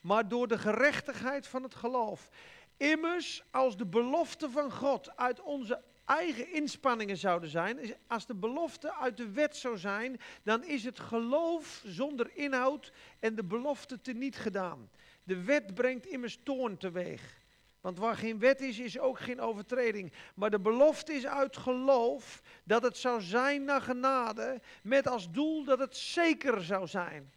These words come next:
Gods belofte en Gods genade falen niet, onze inspanningen wel.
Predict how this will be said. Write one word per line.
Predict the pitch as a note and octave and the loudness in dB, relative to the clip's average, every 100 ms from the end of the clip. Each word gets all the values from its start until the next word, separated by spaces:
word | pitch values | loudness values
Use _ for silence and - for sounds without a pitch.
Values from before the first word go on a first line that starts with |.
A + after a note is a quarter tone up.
| _ | _
Gods | - C#4+ D#4 G3 | -6 -6 -4 -2
belofte | A#3 C4 D4 D4 C#4 | 0 2 0 -2 -8
en | C#4 C#4 A3+ | -6 -8 -8
Gods | - C#4 - | -8 -10 -10
genade | A#3+ C4+ C4+ A#3 | -4 -2 -2 -2
falen | - C#4+ C#4+ A#3 | 0 2 4 2
niet, | G#3 A3+ G#4 - _ _ - | 0 -6 -10 -20 _ _ -4
onze | C#4+ A#3+ B3 | -4 -4 -6
inspanningen | D#4 D4 - C4 A#3+ A#3 A#3 | -6 -6 0 0 0 -2 0
wel. | A3+ G3+ | 0 0